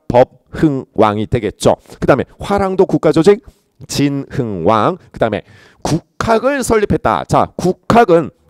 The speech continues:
누구의 업적입니까? 신, 문, 왕의 업적이에요. 제가 강의할 때 이렇게 얘기하죠.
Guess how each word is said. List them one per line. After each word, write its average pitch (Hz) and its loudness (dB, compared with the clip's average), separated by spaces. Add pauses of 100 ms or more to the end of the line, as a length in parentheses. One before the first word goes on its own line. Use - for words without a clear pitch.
(100)
누구의 117 -2
업적입니까? 107 -4
신, 107 -6 (440)
문, 113 0 (240)
왕의 123 0
업적이에요. 110 0
제가 147 2
강의할 180 0
때 147 2
이렇게 185 2
얘기하죠. 131 4